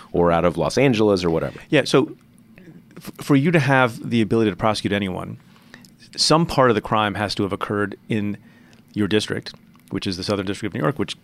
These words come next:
Speaker 2: consists of Manhattan, the Bronx, and, and a number of other counties up north. Uh, or with respect to certain kinds of terrorism prosecutions,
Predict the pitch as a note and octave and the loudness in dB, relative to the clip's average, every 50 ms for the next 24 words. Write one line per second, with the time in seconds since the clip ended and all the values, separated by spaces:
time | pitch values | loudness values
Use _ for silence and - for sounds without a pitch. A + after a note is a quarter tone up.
0 | _ _ _ - - - - _ - G2+ F#2+ - G#2+ G#2 - - - G#2 G2 F2 | _ _ _ -20 -20 -20 -18 _ -6 -6 -4 -2 -4 -4 -4 -4 -4 -4 -4 -4
1 | F#2 G2 G2 G2+ G#2+ A2+ B2+ A#2 G#2+ G#2 - G#2+ G#2+ G#2 G#2 G2 - G#2 G2 G2 | -4 -6 -6 -4 -4 -4 -4 -2 -4 -4 -2 -2 0 0 -2 -2 -4 -6 -8 -8
2 | - - A2+ G#2 G2+ G#2 G#2 G#2 G#2 G2 F#2+ G2 G2 F#2+ G2 - - - - - | -8 -8 -6 -6 -4 -4 -2 -2 -2 -2 -2 -2 -2 -2 -4 -6 -10 -18 -20 -20
3 | - - - - - - - _ - - - G#2 G#2 G#2 F#2+ G2+ G2 - A2 A2+ | -20 -20 -20 -20 -20 -20 -20 _ -8 -4 -2 -2 -2 -2 -4 -4 -6 -4 -2 -2
4 | F3 D3+ - - - - - - - - - - - - - G#2+ G2+ G2+ - - | -2 -2 -4 -6 -14 -20 -20 -20 -20 -20 -20 -20 -18 -6 -4 -2 -2 -2 -4 -6
5 | - _ _ _ - _ _ - D#3 D3+ C3+ A#2 A2+ G#2+ A2+ G2 A2 - A#2+ A2 | -14 _ _ _ -20 _ _ 2 4 6 6 6 6 4 2 -2 0 0 0 -2
6 | - - C#3 A#2+ A#2+ - A2+ G2+ F#2 - - - C3+ C#3+ C3 A#2 G#2+ - G#2+ G2 | 0 -2 -4 -4 -2 -2 -2 -4 -4 -6 -4 -2 0 0 0 0 -2 -4 -4 -4
7 | F#2 - - G#2+ G2 - G#2 G2 F#2+ - - | -4 -4 -6 -6 -4 -4 -4 -4 -4 -6 -8